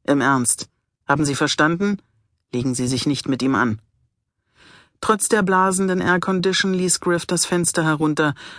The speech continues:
als Turner durch das Tor der Bundesstrafanstalt fuhr, die während der letzten fünf Jahre sein Heim gewesen war. Der Bereich, in dem er eingesessen hatte, war als gelockerter Vollzug eingestuft, aber es war trotz alledem ein Gefängnis.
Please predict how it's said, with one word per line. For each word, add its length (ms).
als 180
Turner 380
durch 180
das 220
Tor 240
der 100
Bundesstrafanstalt 1000
fuhr, 280
die 120
während 260
der 80
letzten 460
fünf 320
Jahre 300
sein 240
Heim 200
gewesen 460
war. 220
Der 80
Bereich, 420
in 120
dem 180
er 220
eingesessen 640
hatte, 320
war 160
als 280
gelockerter 560
Vollzug 540
eingestuft, 760
aber 260
es 160
war 160
trotz 280
alledem 420
ein 140
Gefängnis. 600